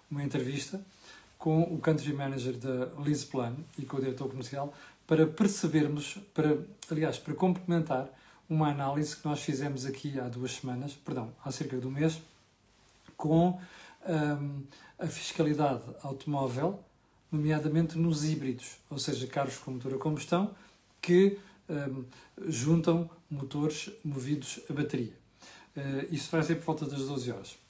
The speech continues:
Espero é que a voz aguente até lá. Antes de irmos ao resto do programa, quero lembrar que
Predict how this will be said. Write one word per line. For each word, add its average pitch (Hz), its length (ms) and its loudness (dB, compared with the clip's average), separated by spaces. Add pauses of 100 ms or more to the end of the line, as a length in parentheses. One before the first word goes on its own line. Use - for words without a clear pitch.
(160)
Espero 135 380 -4
é - 20 -2
que 135 160 -6
a 127 60 0 (160)
voz 135 340 -4
aguente 135 280 -2
até 120 180 -6
lá. 107 200 -10 (680)
Antes 196 280 6
de 196 40 6
irmos 196 420 4
ao 175 180 4
resto 170 220 4
do 160 80 -4
programa, 151 340 2
quero 160 180 4
lembrar 143 380 0
que 135 420 -2